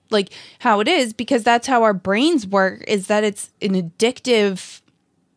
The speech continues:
an addictive thing to be consuming all the time, and you want more of it and stronger versions of it in order to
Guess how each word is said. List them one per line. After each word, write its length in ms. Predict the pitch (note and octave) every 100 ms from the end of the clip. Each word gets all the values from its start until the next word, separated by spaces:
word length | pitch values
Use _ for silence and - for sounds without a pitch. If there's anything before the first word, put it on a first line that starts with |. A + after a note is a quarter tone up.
| _ _ _ _ _ _ _ _ _ _ _ _ _ -
an 100 | G#3
addictive 500 | F#3 A3 A3+ A#3 G#3
thing 320 | - D4+ B3+
to 100 | A3
be 140 | G#3
consuming 640 | F#3 G3+ F#3+ B3 E4 D4 G#3
all 180 | F#3+ F#3+
the 100 | G3
time, 500 | - D#3 D3+ G3 A#3 - - -
and 320 | - G#3+ G#3
you 300 | G3 A3 F#3 - -
want 340 | F#3 G3 A3
more 340 | F#3 G3+ B3 B3
of 100 | G#3+
it 180 | G3+ G3+
and 220 | G3 F3+
stronger 560 | - A3 A3+ A#3 G#3+
versions 560 | G3+ G3+ A#3+ A#3+ A3 F#3
of 180 | F3+ F3+
it 220 | F3+ -
in 220 | G#3 G#3+
order 300 | F#3+ G3 G3+
to 320 | F#3+ G#3+ F#3+